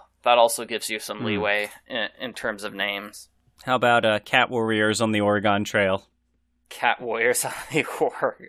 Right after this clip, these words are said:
Speaker 1: Or-, Oregon Trail. Um,
Speaker 2: <laughs> Or, yeah, uh,
Speaker 1: Aw, somebody's already done, like, a Warrior Cats R P G. Oh, wow. Warrior Cats.
Speaker 2: Yeah, there's probably also a Warrior Cats dating sim. <laughs>
Speaker 1: Oh, no. I,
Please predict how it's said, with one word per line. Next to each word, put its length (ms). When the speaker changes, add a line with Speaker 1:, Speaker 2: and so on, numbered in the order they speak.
Speaker 1:
Or-, 340
Oregon 480
Trail. 340
Um, 640
Speaker 2:
<laughs> 140
Or, 300
yeah, 420
uh, 280
Speaker 1:
Aw, 440
somebody's 440
already 240
done, 300
like, 220
a 80
Warrior 320
Cats 400
R 180
P 240
G. 460
Oh, 300
wow. 320
Warrior 300
Cats. 340
Speaker 2:
Yeah, 340
there's 220
probably 440
also 380
a 80
Warrior 380
Cats 300
dating 400
sim. 420
<laughs> 40
Speaker 1:
Oh, 440
no. 80
I, 640